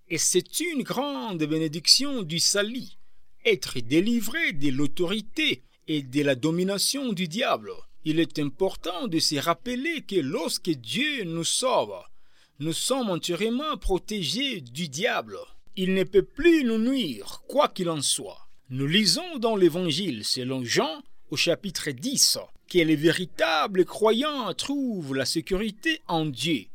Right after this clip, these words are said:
À partir du verset vingt-sept, le Seigneur Jésus dit, « Mes brebis attendent ma voix. Je les connais et elles me suivent.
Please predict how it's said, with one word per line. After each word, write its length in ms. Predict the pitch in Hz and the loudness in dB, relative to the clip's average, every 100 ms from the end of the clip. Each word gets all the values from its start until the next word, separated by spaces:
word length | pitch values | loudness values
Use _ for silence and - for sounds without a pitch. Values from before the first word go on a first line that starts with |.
| - _ | -16 _
À 100 | 143 | -8
partir 540 | - 170 - - 277 160 | 0 0 0 -4 -2 0
du 120 | 170 | 2
verset 360 | 170 180 - 147 | 2 2 2 0
vingt-sept, 640 | 156 151 - 320 - - - - - | 0 0 0 0 -2 -4 -6 -10 -4
le 120 | 147 | -2
Seigneur 420 | - 185 185 160 | 2 2 2 0
Jésus 600 | 123 170 190 151 349 320 | 0 0 0 -2 -4 -8
dit, « 420 | 139 120 185 127 - - - _ _ - | -8 -4 -4 -6 -12 -18 -20 _ _ -4
Mes 160 | 143 143 | 0 2
brebis 600 | 139 214 220 254 359 - - | 4 4 4 2 -6 -4 0
attendent 720 | 220 - 285 285 254 185 151 | 0 0 -2 0 0 0 2
ma 140 | 160 | 2
voix. 440 | 143 127 123 - - - - - - | 2 0 -6 -8 -18 -20 -20 -18 -6
Je 200 | 117 139 | 0 2
les 160 | 143 | 2
connais 520 | - 185 226 339 359 - - - - _ - | 2 4 4 0 -4 -12 -18 -20 -20 _ -4
et 100 | 170 | 2
elles 140 | 185 185 | 2 2
me 100 | 185 | 2
suivent. 580 | - - 269 139 98 | 2 2 -2 -6 -10